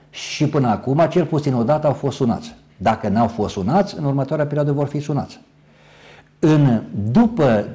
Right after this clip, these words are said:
data de cincisprezece, um, uh, mai, sau poate până la întâi iunie, de la întâi iunie încolo, vom face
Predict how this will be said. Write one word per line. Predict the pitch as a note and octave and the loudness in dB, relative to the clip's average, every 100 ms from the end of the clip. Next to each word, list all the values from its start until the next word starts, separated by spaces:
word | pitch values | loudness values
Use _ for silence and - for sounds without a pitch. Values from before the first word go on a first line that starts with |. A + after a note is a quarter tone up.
| - | -2
data | D3 D3 | 0 2
de | A#2 A#2 G2+ | 0 0 -2
cincisprezece, | - E3 B2 - G2 F2 E2+ F2 E2+ D#2+ G#2 G2 | -2 0 0 0 -4 -4 -4 -4 -4 -6 -6 -2
um, | F#2 | -2
uh, | F#2+ F#2+ F#2 F2+ F2 F#2 | -2 -2 0 -2 -4 -2
mai, | A#2 A#2 D#2+ - - _ | 2 2 0 -8 -20 _
sau | - - C3 | -16 -4 -2
poate | B2 A#2 A2+ | 0 -2 -2
până | A#2+ B2+ B2 | -2 0 2
la | |
întâi | A#2+ A2+ B2 B2 | 2 2 2 2
iunie, | C3 A2+ F2+ | 2 2 2
de | E2 | -2
la | E2+ | -4
întâi | F#2 G2+ | -4 -2
iunie | G#2 F#2+ | 0 0
încolo, | E2+ D2+ G#2+ F#3+ F#3+ - | -2 -6 -4 -4 -4 -10
vom | D3+ D#3+ | -4 -2
face | C#3+ F3+ F#3+ F3 | -2 -2 -2 -2